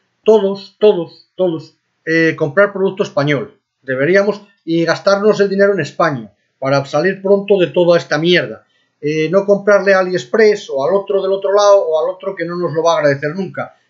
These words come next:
Deberíamos de, deberíamos de gastarnos el dinero en España. Y entre, entre todos, pues podríamos salir muchísimo más, muchísimo más fácil.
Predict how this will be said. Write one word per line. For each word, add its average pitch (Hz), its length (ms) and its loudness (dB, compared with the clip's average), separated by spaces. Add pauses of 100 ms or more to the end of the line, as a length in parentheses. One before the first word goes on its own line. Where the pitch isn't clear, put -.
Deberíamos 160 720 0
de, 165 500 0
deberíamos 175 440 -2
de 185 80 0
gastarnos 180 380 -4
el 185 80 -10
dinero 180 260 -6
en 156 60 -10
España. 135 440 -4 (320)
Y 143 140 -2
entre, 147 720 2 (240)
entre 151 400 -6
todos, 208 500 4 (120)
pues 151 160 -8
podríamos 185 500 0
salir 190 340 2
muchísimo 180 560 -6
más, 160 640 0
muchísimo 175 420 -6
más 151 160 -4
fácil. - 340 -2